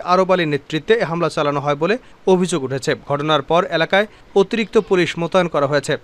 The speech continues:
জানা গেছে, আধিপত্য বিস্তার নিয়ে ইউনিয়ন আওয়ামী লীগের সভাপতি ও সাবেক চেয়ারম্যান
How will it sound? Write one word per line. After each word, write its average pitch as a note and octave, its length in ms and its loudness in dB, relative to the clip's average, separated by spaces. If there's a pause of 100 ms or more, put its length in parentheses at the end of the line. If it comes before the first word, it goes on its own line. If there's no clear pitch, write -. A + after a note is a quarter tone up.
(220)
জানা F3 260 4
গেছে, G#3 280 2
আধিপত্য F#3 500 -2
বিস্তার D#3+ 400 0
নিয়ে A3+ 160 2 (300)
ইউনিয়ন G#3+ 340 8
আওয়ামী F3+ 280 2
লীগের F3 240 0
সভাপতি D3 480 -2
ও G3+ 100 2
সাবেক F#3 360 -2
চেয়ারম্যান E3 360 0